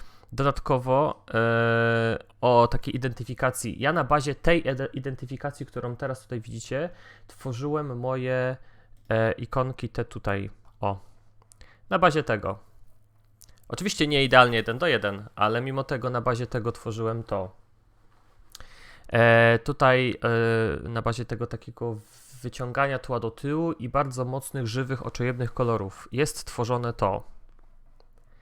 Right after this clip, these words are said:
Ten fioletowo-marańczowy POG. Nie mam pojęcia zielonego, co znaczy POG, ale niech będzie. I teraz oni tutaj mówią o tej nowej czcionce. Ta czcionka jest zastosowana na całym Twitchu, wszędzie.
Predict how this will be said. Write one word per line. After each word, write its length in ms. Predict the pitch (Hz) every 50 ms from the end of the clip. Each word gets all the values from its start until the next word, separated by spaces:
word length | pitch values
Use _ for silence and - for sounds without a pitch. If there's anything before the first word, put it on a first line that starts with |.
| - - - -
Ten 120 | - 123
fioletowo-marańczowy 920 | - 156 160 165 165 151 139 139 131 135 135 139 135 131 - - 131 127 127
POG. 460 | - - 120 107 101 - - 107 -
Nie 80 | 120 131
mam 120 | 127 127
pojęcia 260 | - 131 123 - 123
zielonego, 300 | 113 120 127 123 107 117
co 120 | - - 113
znaczy 240 | 120 107 - -
POG, 280 | - - - 98 95 -
ale 180 | 110 110 117 123
niech 140 | 127 113
będzie. 340 | - 101 98 95 - - 98 - - - - - - - -
I 80 | - -
teraz 260 | - 185 214 214 -
oni 200 | - 165 180 175
tutaj 180 | - 151 160 151
mówią 200 | 156 151 151 -
o 80 | -
tej 180 | - - 143 131
nowej 200 | 139 135 139 139
czcionce. 640 | - - - - 123 110 113 - - - 95 98 95 - - - - - -
Ta 120 | - 127
czcionka 440 | - - - - 185 208 - 202 180
jest 120 | 160 139
zastosowana 500 | 151 147 - - 135 - 139 151 156 156
na 120 | 143 135 131
całym 340 | - - 147 143 143 143
Twitchu, 420 | 143 - - 135 117 - - 107 95
wszędzie. 580 | - - - 131 110 101 98 - 101 95 104